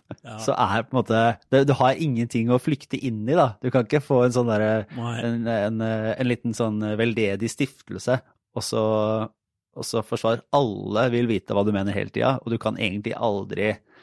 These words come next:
Speaker 2: eller du må i hvert fall være veldig nøye på når du går inn og skal si forskjellige ting. Men nå blir jo den rollen veldig mye friere, da.
Speaker 1: Ja, han har vært ekstremt disiplinert, må man kunne si, Obama. Det har ikke vært mye Trump-kritikk. Eh,
Speaker 2: Mm.
Speaker 1: men ja, det er ikke så lett å holde seg på matta. Vi hadde jo en, eh, fin kommentar om, eh, om Stoltenberg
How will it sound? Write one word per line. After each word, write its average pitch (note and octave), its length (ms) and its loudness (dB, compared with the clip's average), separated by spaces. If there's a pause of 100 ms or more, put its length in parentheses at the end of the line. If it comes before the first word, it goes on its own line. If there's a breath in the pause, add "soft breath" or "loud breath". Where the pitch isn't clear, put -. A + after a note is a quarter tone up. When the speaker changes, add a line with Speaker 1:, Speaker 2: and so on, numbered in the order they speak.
(180 soft breath)
Speaker 2:
eller A#2 100 0
du A#2+ 140 0
må A#2+ 60 2
i - 20 4
hvert G#2+ 140 2
fall A#2 100 0
være A2+ 140 2
veldig G#2+ 200 0
nøye G#2+ 220 0
på - 80 -6
når F#2+ 220 -2 (100)
du G#2 80 -4
går G2+ 220 -2
inn G2+ 180 -8
og G2+ 80 -6
skal G#2+ 160 -6
si - 220 -6 (180)
forskjellige G#2+ 400 -6
ting. A#2 140 -6 (100)
Men A#2+ 160 0
nå B2+ 80 6
blir A#2+ 160 2
jo G#2+ 60 4
den A2 100 2
rollen G2+ 160 0
veldig G2 220 -4
mye G2+ 100 -4
friere, G#2+ 380 -4
da. A2+ 100 0
Speaker 1:
Ja, A2+ 80 0
han B2+ 160 2
har B2 160 8
vært A#2+ 160 0
ekstremt G#2 400 -10
disiplinert, A2 560 -6
må A#2 80 -4
man G#2+ 160 -2
kunne G#2+ 180 -4
si, A2 160 -2
Obama. G2+ 440 -4 (100)
Det - 80 -14
har G#2 80 -6
ikke C3 160 0
vært A2+ 160 0
mye G#2+ 500 -2
Trump-kritikk. G#2+ 680 -8 (160)
Eh, G#2 560 -10 (180)
Speaker 2:
Mm. G#2+ 200 -12 (280 soft breath)
Speaker 1:
men C3 160 4
ja, C#3 160 6
det D#3 80 -2
er B2 60 2
ikke - 160 -8
så G3 60 0
lett F3 100 -2
å F3+ 80 0
holde F3+ 160 0
seg C3 100 -2
på D3 140 -2
matta. D#3+ 260 0
Vi D3+ 140 -2
hadde C3+ 160 2
jo B2 80 0
en, C#3 160 -2
eh, C#3 100 -2
fin C3 460 -4 (160)
kommentar A#2+ 560 0
om, A2+ 300 0
eh, A2 100 -2
om A2 240 -6
Stoltenberg A2 500 -2